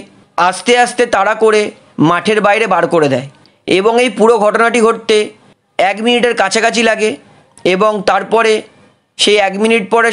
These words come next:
সাপটাকে মাঠের বাইরে বার করে আবার খেলোয়াড়রা খেলা শুরু করে দেয়। তো ক্রিকেট মাঠে এইরকম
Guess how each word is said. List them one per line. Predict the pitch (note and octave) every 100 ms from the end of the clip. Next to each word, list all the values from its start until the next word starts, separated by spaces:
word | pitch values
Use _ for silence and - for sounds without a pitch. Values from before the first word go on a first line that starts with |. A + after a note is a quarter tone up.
| -
সাপটাকে | F3 - A3+ F#3+ G#3
মাঠের | F#3 E3 F#3 G#3 F3
বাইরে | F3 G3+
বার | G#3 -
করে | F#3 E3+ - - - - -
আবার | - F3 A3 A3+
খেলোয়াড়রা | G#3+ G3+ G#3+ G#3 F#3 F3+ F3 - -
খেলা | G3 F3+ F3+
শুরু | E3 D3
করে | C#3 B2
দেয়। | C#3+ - _ _ _ -
তো | G#3+ G#3
ক্রিকেট | G#3 G3 A#3+ A#3+
মাঠে | B3 B3+ A3+
এইরকম | G#3+ A3 A#3+